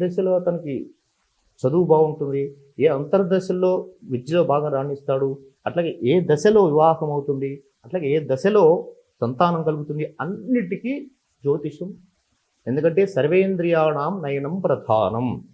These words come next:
శాస్త్రం చెప్తుంది. అన్ని అవయవాల్లో నయనం అంటే కళ్ళు లేవనుకోండి, for example, మనం అన్ని ఉన్నప్పటికీ కూడా మనము ఎటు దిక్కుతోచని పరిస్థితి ఏర్పడుతుంది. అట్లాగే మన వేదానికి ఒక ఆరు అంగములు ఉన్నాయి.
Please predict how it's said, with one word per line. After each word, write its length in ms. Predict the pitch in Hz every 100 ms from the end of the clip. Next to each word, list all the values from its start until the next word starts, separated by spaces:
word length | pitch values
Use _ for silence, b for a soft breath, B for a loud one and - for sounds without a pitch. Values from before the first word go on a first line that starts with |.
| -
శాస్త్రం 360 | 110 - 127
చెప్తుంది. 480 | 95 - _ 80 76 - _ _ _ _ _ _
అన్ని 500 | 120 160 220 254 262 254
అవయవాల్లో 720 | 147 165 139 113 123 220 - - _ _ _ _ _ _ _ _ _ _ _ 143
నయనం 400 | 156 165 135 120
అంటే 480 | 147 202 - - - _ -
కళ్ళు 240 | 143 214
లేవనుకోండి, 640 | 202 190 180 139 127 104 110
for 120 | 113
example, 400 | 107 123 120 90 90 _ _ _ -
మనం 240 | 147 151 -
అన్ని 300 | 139 233 269
ఉన్నప్పటికీ 720 | 220 190 196 196 160 143 135 113
కూడా 480 | - 127 190 - - - -
మనము 520 | 156 156 147 139 127 -
ఎటు 400 | 147 147 226 190
దిక్కుతోచని 600 | 156 175 220 202 180 151
పరిస్థితి 300 | 131 131 -
ఏర్పడుతుంది. 420 | - 87 - - _ _ _ _ _ _ -
అట్లాగే 600 | - 190 226 185 131 -
మన 200 | 143 135
వేదానికి 800 | 104 107 165 175 208 208 208 202
ఒక 180 | 151 - 107
ఆరు 320 | 127 156 175
అంగములు 420 | 143 131 180 170
ఉన్నాయి. 280 | 117 76